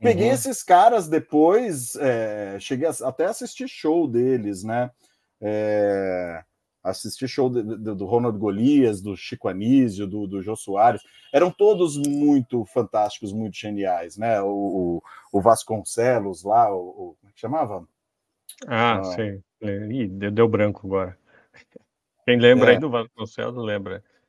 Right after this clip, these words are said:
Speaker 1: É, um monte de gente
Speaker 2: Mas muito bom
Speaker 1: bacana.
Speaker 2: também ele, né?
Speaker 1: Muito
Speaker 2: Muito
Speaker 1: bom.
Speaker 2: bom.
Speaker 1: Então,
Speaker 2: Então, nossa
Speaker 1: nosso
Speaker 2: homenagem
Speaker 1: abraço
Speaker 2: a
Speaker 1: aí.
Speaker 2: um ano sem o Jô Soares.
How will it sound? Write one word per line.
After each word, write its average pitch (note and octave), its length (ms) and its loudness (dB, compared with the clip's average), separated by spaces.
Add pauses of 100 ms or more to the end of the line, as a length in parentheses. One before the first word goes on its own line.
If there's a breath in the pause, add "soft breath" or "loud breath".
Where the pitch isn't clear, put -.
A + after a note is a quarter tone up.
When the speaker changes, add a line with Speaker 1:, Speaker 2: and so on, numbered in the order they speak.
(120)
Speaker 1:
É, G2+ 300 -4 (160)
um G#2 140 -8
monte B2 500 0
de A2 160 -4
gente A2 340 -8
Speaker 2:
Mas G#2+ 220 0
muito B2+ 300 0
bom A2+ 140 0
Speaker 1:
bacana. G2 160 0
Speaker 2:
também G2+ 260 -4
ele, G2 200 -8
né? A2+ 140 -16 (600)
Speaker 1:
Muito G#2 340 -8
Speaker 2:
Muito F2 100 -8
Speaker 1:
bom. E2 160 -14
Speaker 2:
bom. A2+ 280 -2
Speaker 1:
Então, B2+ 100 0
Speaker 2:
Então, C3+ 160 -8
nossa G#3 120 -10
Speaker 1:
nosso F#3 180 -2
Speaker 2:
homenagem C3 520 4
Speaker 1:
abraço A2 340 4
Speaker 2:
a G#2+ 40 0
Speaker 1:
aí. G#2+ 140 0
Speaker 2:
um A2 160 0
ano A#2+ 240 4
sem G#2 320 -8
o - 180 -14
Jô A2+ 220 -6
Soares. - 800 -8